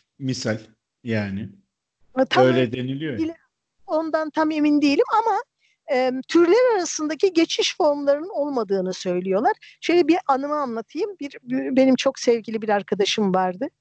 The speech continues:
Speaker 2: Öldü, nur içinde yatsın Erdoğan abim.
Speaker 1: Allah
Speaker 2: E,
Speaker 1: rahmet
Speaker 2: ya benim
Speaker 1: eylesin.
Speaker 2: abimin adı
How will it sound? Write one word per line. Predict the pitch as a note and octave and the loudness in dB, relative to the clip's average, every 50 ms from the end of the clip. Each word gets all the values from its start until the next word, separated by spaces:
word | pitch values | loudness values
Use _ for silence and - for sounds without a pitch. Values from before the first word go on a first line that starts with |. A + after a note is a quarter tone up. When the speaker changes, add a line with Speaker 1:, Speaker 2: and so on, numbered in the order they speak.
| _ _ _ _ - | _ _ _ _ 0
Speaker 2:
Öldü, | A#3 G#3+ G#3+ G3+ G3 A#3 A#3+ A#3+ | 2 2 2 0 -2 -6 -4 -2
nur | A3 G#3+ G#3 | 0 0 0
içinde | G3+ F#3+ - - F#3 F3+ F#3 F#3 | -2 -4 -6 -4 -4 -2 0 0
yatsın | F3+ F3+ F3+ F3 - - - D#4 A4 C#5+ | 0 0 -2 -4 -6 -8 -12 -10 -8 -4
Erdoğan | C4+ G3+ F#3+ F3+ F#3+ G3 F#3+ F#3+ | -2 -2 -2 0 0 -2 -2 0
abim. | F#3+ F#3 F#3+ F#3+ B3+ C#4+ E4+ - _ _ _ _ _ _ _ _ - | -2 -2 -4 -4 -4 -6 -10 -12 _ _ _ _ _ _ _ _ -14
Speaker 1:
Allah | - A#3+ G#3+ | -8 -2 0
Speaker 2:
E, | F#3+ F#3+ | 2 2
Speaker 1:
rahmet | F#3+ F#3+ A#3+ | 2 2 2
Speaker 2:
ya | A3+ G#3 A3 G#3+ A#3 | 0 0 0 -2 -2
benim | A#3+ B3 B3+ C4 | -4 -4 -4 -4
Speaker 1:
eylesin. | B3 A#3+ A#3+ A#3+ | -4 -4 -6 -8
Speaker 2:
abimin | A#3+ A#3+ A#3+ | -10 -10 -8
adı | A#3+ A#3 - | -8 -8 -8